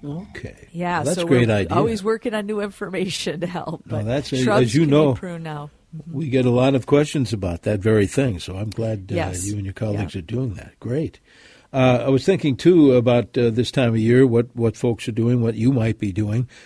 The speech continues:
Speaker 1: What about seeds? What about starting things from seed?
Speaker 2: Sure. So now is a good time to start any seeds that need about six to eight weeks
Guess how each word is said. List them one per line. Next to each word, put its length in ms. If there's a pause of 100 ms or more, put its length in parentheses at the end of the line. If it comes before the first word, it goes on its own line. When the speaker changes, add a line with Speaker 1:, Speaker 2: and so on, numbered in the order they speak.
(140)
Speaker 1:
What 140
about 180
seeds? 480
What 120
about 180
starting 600
things 280
from 140
seed? 360 (560)
Speaker 2:
Sure. 440
So 300
now 280
is 140
a 40
good 160
time 300
to 140
start 420
any 240
seeds 460
that 180
need 220
about 260
six 360
to 100
eight 300
weeks 640